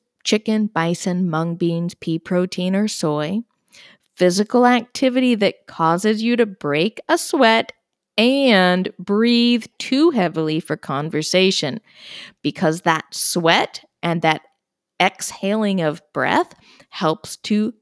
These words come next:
remove toxins. No worry, you can break it into little chunks. You don't have to do it all at once. Also, water. Lots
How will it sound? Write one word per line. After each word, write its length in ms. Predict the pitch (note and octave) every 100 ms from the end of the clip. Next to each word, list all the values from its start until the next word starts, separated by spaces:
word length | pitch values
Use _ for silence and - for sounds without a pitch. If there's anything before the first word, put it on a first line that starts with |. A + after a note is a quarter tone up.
| _
remove 760 | G3+ A3 G3+ E3+ D3 D3+ F3 _ _ _
toxins. 840 | - G#3 G3+ - - D3+ - - - _ _ _ -
No 180 | A#3+ D#4+
worry, 540 | E4+ G#3 G3+ A3+ C4 -
you 140 | A#3
can 200 | B3 G4
break 240 | F#4 D#4+ D4+
it 100 | C4
into 220 | C4 C#4
little 340 | B3+ G#3+ C4+
chunks. 540 | D#4 F3+ D#3 E3+ - G3
You 140 | G#3
don't 240 | G3+ G#3
have 240 | B3+ G3 -
to 140 | A#3+
do 200 | G#3+ F#3+
it 140 | G#3 G#3+ -
all 220 | E3 E3
at 140 | -
once. 520 | - C3+ B2 - - - _ _ - - _ _ _ _ _
Also, 640 | D#3 D3+ - F3+ A3 A#3+ _ -
water. 680 | F#3+ G#3+ G#3 G3 D3+ C#3+ - _ -
Lots 580 | F3+ E3 E3 - -